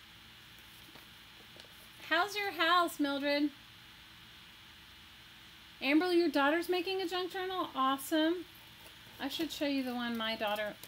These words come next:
I will try to remember. If one of you guys remem-, reminds me in the Facebook group, I'll try to find the one my,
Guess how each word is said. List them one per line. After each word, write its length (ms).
I 140
will 80
try 240
to 80
remember. 340
If 120
one 100
of 60
you 80
guys 180
remem-, 420
reminds 380
me 100
in 60
the 80
Facebook 500
group, 220
I'll 120
try 220
to 80
find 320
the 60
one 220
my, 260